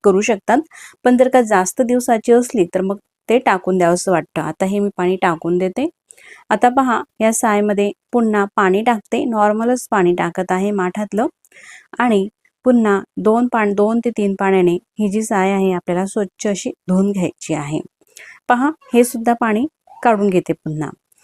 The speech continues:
सुरुवातीचं पातेलं खाली केलं, पुन्हा त्यावरती गाळणी ठेवते आणि तशाच प्रकारे हे पाणी सुद्धा आपल्याला गाळून घ्यायचं आहे. पहा, पहिलं पाणी घट्टसर निघालं, त्यानंतर हे जे दुसरं पाणी आहे थोडंसं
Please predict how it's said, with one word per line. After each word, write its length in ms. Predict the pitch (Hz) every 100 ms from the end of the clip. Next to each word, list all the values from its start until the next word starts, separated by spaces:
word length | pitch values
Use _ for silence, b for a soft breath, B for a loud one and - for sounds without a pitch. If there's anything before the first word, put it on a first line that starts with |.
| B B B
सुरुवातीचं 520 | - 247 220 214 226 240
पातेलं 340 | 220 208 214 214
खाली 220 | 233 214
केलं, 260 | 226 220 311 _
पुन्हा 260 | 233 220 208
त्यावरती 540 | 202 196 190 - 190 226 _ _ _ _ _ _ _ _ _ -
गाळणी 440 | 208 190 196 220
ठेवते 380 | 254 196 - 185 - 220
आणि 120 | 233 247
तशाच 320 | 233 247 -
प्रकारे 360 | 240 233 196 185 190
हे 80 | 220
पाणी 320 | - 196 190
सुद्धा 260 | 202 190 185
आपल्याला 240 | 180 180
गाळून 300 | 202 175 175
घ्यायचं 380 | 180 185 147 165
आहे. 200 | 151 147 -
पहा, 200 | 185 185 220 -
पहिलं 240 | 202 196
पाणी 320 | 202 190 190 220 _
घट्टसर 520 | 190 - - 202 233
निघालं, 420 | 208 208 185 180 262 b b b b -
त्यानंतर 340 | 233 233 240
हे 100 | 233
जे 120 | 220
दुसरं 340 | 214 214 220 214
पाणी 260 | 208 202 208
आहे 220 | 202 196
थोडंसं 600 | - 220 214 214 202 220